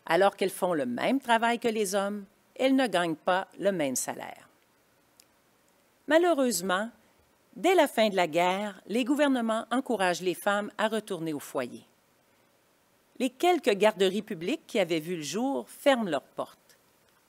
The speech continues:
Les avantages fiscaux mis en place pour encourager les femmes à intégrer le marché du travail sont abolis.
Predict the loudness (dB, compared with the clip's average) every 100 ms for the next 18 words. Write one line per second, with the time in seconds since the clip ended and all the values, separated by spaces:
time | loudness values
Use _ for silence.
0 | _ _ _ 0 4 6 4 2 2 0
1 | -2 -4 -6 -2 -2 0 2 2 0 2
2 | 0 0 -4 -4 -2 -2 -2 -2 -4 -4
3 | -2 -2 0 -2 -4 -6 -6 -4 -4 -4
4 | -6 -10 -8 -6 -2 -2 -2 -6 -6 -4
5 | -2 -4 -4 -6 -10 -18